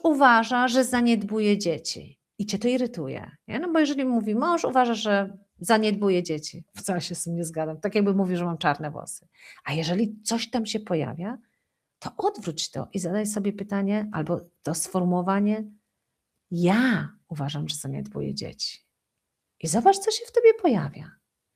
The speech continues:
Najczęściej, kiedy robię to ćwiczenie w ramach self-coaching program, okazuje się,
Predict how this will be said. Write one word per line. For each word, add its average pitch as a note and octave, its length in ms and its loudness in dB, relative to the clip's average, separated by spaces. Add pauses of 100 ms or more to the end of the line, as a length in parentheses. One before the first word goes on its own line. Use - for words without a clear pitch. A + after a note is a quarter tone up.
(400)
Najczęściej, B3+ 640 6
kiedy G#3 240 4
robię G#3+ 220 4
to F#3 100 -2
ćwiczenie G3+ 400 -2
w - 20 0
ramach F3+ 220 0
self-coaching F3+ 540 -2
program, E3+ 460 -4
okazuje F#3 680 2
się, D#3 340 -2